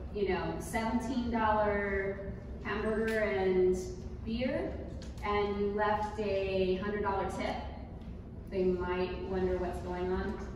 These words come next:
right? But if it's a reasonable tip, then yes, the tip is included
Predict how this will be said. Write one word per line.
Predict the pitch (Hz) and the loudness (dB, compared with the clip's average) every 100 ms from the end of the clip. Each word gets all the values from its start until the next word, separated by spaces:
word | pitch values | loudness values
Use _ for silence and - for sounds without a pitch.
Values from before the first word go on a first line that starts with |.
| - - - - - | -10 -10 -10 -10 -8
right? | 208 185 185 185 - - - | -4 -2 -2 -4 -8 -8 0
But | 208 208 | 0 2
if | 226 226 | 0 0
it's | 226 226 | 0 0
a | 208 180 | 0 2
reasonable | 185 190 180 175 - | 2 2 -2 -2 -4
tip, | - - - 226 | -4 -4 -6 -4
then | 202 190 190 | 0 2 2
yes, | 185 190 - | 0 -2 -4
the | 190 | -6
tip | - - - | -6 -6 -6
is | - | -6
included | - - - | -6 -6 -6